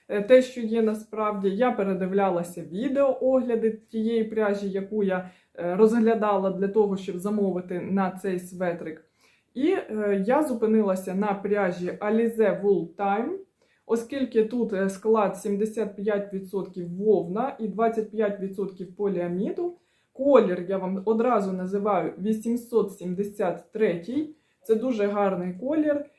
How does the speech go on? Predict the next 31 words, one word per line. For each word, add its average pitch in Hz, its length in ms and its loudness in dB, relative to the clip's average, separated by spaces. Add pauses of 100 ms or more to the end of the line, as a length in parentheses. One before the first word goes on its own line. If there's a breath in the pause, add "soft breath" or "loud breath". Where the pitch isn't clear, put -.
(140)
І 349 180 2
також 262 560 -2
в 214 100 -2
мене 254 280 0
був 214 280 0
варіант 226 480 0
Alize 196 260 0
Lana 208 540 0
Gold. 165 360 -2
Але 247 360 0 (1000)
чотири 247 360 2
роки 220 280 4
тому 214 320 -2
я 254 120 0
в'язала 202 720 2
светр 196 540 -2
чоловіку 180 720 -6
із 185 200 -2
Lana 185 300 -2
Gold, 349 300 -2 (440 soft breath)
і 320 180 2
я 240 260 4
одразу 196 600 0
відчувала, 226 680 -4
що 208 200 -6
вона 196 340 0
не 220 200 4
така, 247 380 -2
як 202 260 -2
була, 190 320 -2
наприклад, 190 580 -4